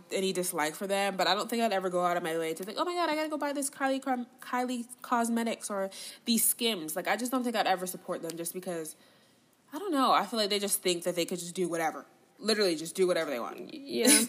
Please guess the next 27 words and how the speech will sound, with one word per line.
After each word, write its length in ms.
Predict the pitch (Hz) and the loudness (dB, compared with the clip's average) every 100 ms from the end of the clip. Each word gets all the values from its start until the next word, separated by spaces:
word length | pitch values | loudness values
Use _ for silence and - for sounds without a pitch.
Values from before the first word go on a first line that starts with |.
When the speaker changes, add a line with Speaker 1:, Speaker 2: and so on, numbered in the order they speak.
| - | -4
Speaker 1:
<laughs> 200 | - - | -20 2
Doesn't 260 | - 175 165 | 6 6 6
matter. 240 | 135 131 | 2 2
They're 120 | 165 | -2
just 100 | 175 | -4
gonna 160 | 175 165 | -4 -4
do 140 | 156 | -2
whatever. 340 | 139 120 - - - - - - - | -2 -2 -4 -10 -14 -20 -20 -20 -10
So 140 | 214 | 2
that's 200 | 240 392 | 4 6
what 100 | 190 | 4
I 100 | 135 | 2
think. 260 | - 82 - - - - | 0 -10 -10 -20 -18 -4
What 160 | 196 | 0
are 40 | 190 | 0
you 140 | 170 | 0
thinking? 400 | 160 139 147 143 - _ - - - - - - - - | -2 -10 -12 -18 -20 _ -20 -20 -20 -20 -20 -18 -18 0
Speaker 2:
Okay, 300 | 285 294 220 | 4 6 6
so 160 | 226 277 | 6 6
when 100 | 277 | 6
I 120 | 294 | 6
first 440 | - 233 269 302 - | 4 6 6 4 2
saw 220 | 214 214 | 4 6
it, 280 | 254 302 - - | 6 4 0 2
I 100 | 240 | 4
immediately 560 | 269 277 247 247 240 240 | 6 4 6 6 4 2
thought, 440 | - 208 202 - | 2 4 4 2